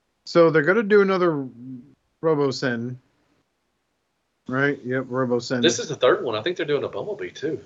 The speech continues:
Speaker 1: Are they gonna make it say, "Grimlock,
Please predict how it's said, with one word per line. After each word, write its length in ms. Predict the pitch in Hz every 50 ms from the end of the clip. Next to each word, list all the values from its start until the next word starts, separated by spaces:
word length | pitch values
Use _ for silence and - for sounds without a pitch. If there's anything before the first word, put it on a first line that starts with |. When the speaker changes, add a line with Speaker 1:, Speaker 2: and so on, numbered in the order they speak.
| _ _ _ _ _ _ _ _ _ _ _ - - - _ _ _ _ _ _ _ _ _ _ -
Speaker 1:
Are 140 | 165 175 175
they 140 | 170 170
gonna 380 | 165 147 180 214 226 233 220 196 180 156
make 280 | 160 170 175 170 -
it 140 | 175 165 -
say, 300 | - - 170 165 165 151
"Grimlock, 640 | 131 151 185 240 277 240 208 175 143 113 - - -